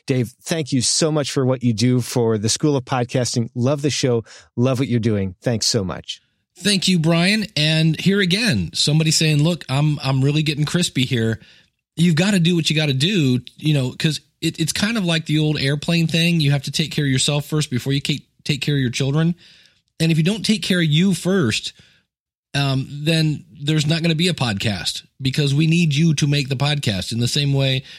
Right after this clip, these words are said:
Speaker 2: that a child needs the parent, a podcast needs you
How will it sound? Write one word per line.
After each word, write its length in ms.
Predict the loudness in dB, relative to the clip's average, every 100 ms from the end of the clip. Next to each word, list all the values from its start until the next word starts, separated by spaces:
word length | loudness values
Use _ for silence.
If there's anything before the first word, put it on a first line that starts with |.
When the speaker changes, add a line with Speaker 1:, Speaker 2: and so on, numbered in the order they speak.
| -10
Speaker 2:
that 140 | -4 -2
a 60 |
child 360 | 0 0 0 0
needs 220 | 0 0
the 80 | -2
parent, 420 | 0 2 0 -2 _ _ -8
a 40 |
podcast 600 | -6 -2 -2 0 0 0 0
needs 300 | 0 2 2
you 400 | 2 4 2